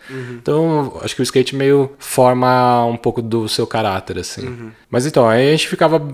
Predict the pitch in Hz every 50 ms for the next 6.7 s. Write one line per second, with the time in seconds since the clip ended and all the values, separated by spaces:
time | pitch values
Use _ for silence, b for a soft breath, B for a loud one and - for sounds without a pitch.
0 | 131 - _ _ 127 131 139 147 143 - 151 143 147 147 147 139 127 123 127 127
1 | 123 123 120 117 113 107 104 98 98 95 95 98 - - 117 - 117 117 120 120
2 | - - 135 131 131 131 131 127 123 120 123 127 143 156 156 - 185 190 190 -
3 | _ _ _ _ _ _ _ _ - - 117 107 110 117 113 117 113 110 120 113
4 | 110 107 - 110 113 120 - - 139 135 131 120 113 - 98 95 104 104 110 110
5 | - - 127 123 120 120 113 110 - - - - 117 113 113 113 113 110 - _
6 | _ - _ - 104 87 95 101 104 98 90 82 76